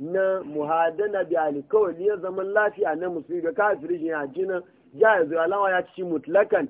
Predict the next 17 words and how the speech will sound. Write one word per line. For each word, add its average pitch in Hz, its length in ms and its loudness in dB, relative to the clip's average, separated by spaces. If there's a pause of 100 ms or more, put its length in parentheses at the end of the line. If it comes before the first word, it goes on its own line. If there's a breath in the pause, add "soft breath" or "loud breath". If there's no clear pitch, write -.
(320 soft breath)
amma 156 200 -4
abin 170 320 -6
jizyati 156 420 -4
kafiri 160 380 -2
ne 156 80 -6
masu 143 260 -4
a 156 160 0
jizya 151 380 -2 (260 soft breath)
hatta - 300 -4
yi 180 140 2
tu 143 140 -10
jizyata 131 480 -6
an 160 120 -2
yadi 175 200 0
wa 175 180 2
musa 143 280 -2
giruna. 135 340 -2